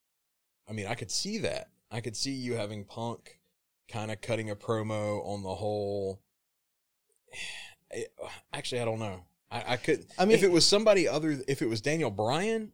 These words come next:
Speaker 2: Mm-hmm.
Speaker 1: I could see Daniel Bryan or Bryan Danielson leaning into the whole, you know, "I came over here because I wanted to wrestle the supposed best wrestlers, and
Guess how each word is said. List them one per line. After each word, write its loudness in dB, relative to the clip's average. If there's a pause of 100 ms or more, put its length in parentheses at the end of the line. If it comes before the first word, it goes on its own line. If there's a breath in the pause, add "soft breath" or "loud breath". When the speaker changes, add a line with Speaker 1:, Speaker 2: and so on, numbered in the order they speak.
Speaker 2:
Mm-hmm. 0
Speaker 1:
I -2
could -4
see -2
Daniel -2
Bryan -4
or -2
Bryan -2
Danielson -2
leaning -2
into -2
the 0
whole, 0 (320)
you -8
know, -4
"I 2
came -2
over 0
here -2
because -2
I -2
wanted -6
to -6
wrestle 0
the -6
supposed -4 (240)
best 0
wrestlers, -4 (460 soft breath)
and -6